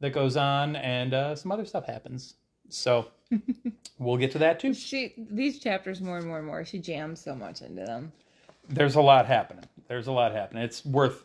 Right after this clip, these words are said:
Speaker 1: all twenty whatever. I'm pretty sure it's twenty-nine pages.
Speaker 2: Hmm.
Speaker 1: Uh, so this post-hearing fallout, obviously Harry leaves the courtroom,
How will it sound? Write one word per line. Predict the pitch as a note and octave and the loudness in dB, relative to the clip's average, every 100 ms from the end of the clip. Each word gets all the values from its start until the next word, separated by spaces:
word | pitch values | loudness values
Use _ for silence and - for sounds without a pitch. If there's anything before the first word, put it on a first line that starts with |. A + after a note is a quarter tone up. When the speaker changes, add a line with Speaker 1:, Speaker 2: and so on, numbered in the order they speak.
| - | 2
Speaker 1:
all | C3+ C3 B2+ B2 A#2+ A2+ _ - | 8 8 8 4 2 -6 _ -20
twenty | - B2+ B2 | -6 -2 0
whatever. | A#2 A2 G#2 G#2 | 0 0 -2 -4
I'm | G2+ G2+ | -8 -8
pretty | A2 F#2+ | -10 -10
sure | G2+ | -14
it's | - | -16
twenty-nine | G#2 F2+ F2+ | -18 -18 -20
pages. | F2+ F#2 G2+ - _ - | -18 -18 -18 -20 _ -2
Speaker 2:
Hmm. | C#4+ G3+ F#3 _ _ _ _ - | 0 0 -2 _ _ _ _ -2
Speaker 1:
Uh, | D3+ D3 C#3 | 4 4 4
so | E3+ F#3 | 2 2
this | D#3 D#3 D3+ | 2 -2 -4
post-hearing | - A3 G#3+ - - F3 E3 D3 | 2 2 2 -6 -2 2 2 0
fallout, | - C3 G#2+ F#2+ A2 | 0 0 2 0 0
obviously | C#3 C3+ C#3+ | 0 0 0
Harry | C3 C3+ B2+ | 2 2 2
leaves | B2+ B2 A2 | 0 -4 -6
the | C3 | -10
courtroom, | - B2 B2 A#2+ A#2+ A#2+ A#2 | -2 -2 0 -2 0 -2 -8